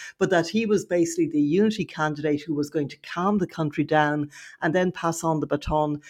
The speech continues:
to somebody younger. And, you know, that, that, that seemed to be, um, what he was gearing towards. And I still think that had he done that, he would have been remembered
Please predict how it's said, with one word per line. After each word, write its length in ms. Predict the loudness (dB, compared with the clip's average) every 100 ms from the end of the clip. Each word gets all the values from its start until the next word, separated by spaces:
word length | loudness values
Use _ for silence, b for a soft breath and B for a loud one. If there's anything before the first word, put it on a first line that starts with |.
| B -4
to 100 | -2
somebody 380 | 2 2 2
younger. 600 | 2 2 2 -4 -8 -12 -18 B B B
And, 280 | 0 2 2
you 120 | 4 6
know, 120 | 6
that, 220 | 4 2
that, 260 | 2 2 0 -6
that 360 | -2 -2 -2
seemed 460 | -6 0 2 2 0
to 180 | 0 0
be, 440 | 2 0 -2 -6 B B B _
um, 220 | 2 2 0 -10 0
what 300 | 2 2 0
he 200 | -2 2
was 220 | 0 0
gearing 440 | 2 6 6 6
towards. 340 | 0 0 -2 0
And 120 | 0
I 160 | 2 2
still 300 | 0 0 0
think 260 | 0 -4 -4
that 200 | -8 -10 -8
had 220 | -4 -2 -4
he 220 | -6 -4
done 340 | 0 2 2
that, 320 | 0 -4 -8 -12 B B B
he 220 | -2 2
would 220 | 4 2
have 360 | 2 -2 -4 0
been 220 | 0 2
remembered 560 | 2 2 0 0 0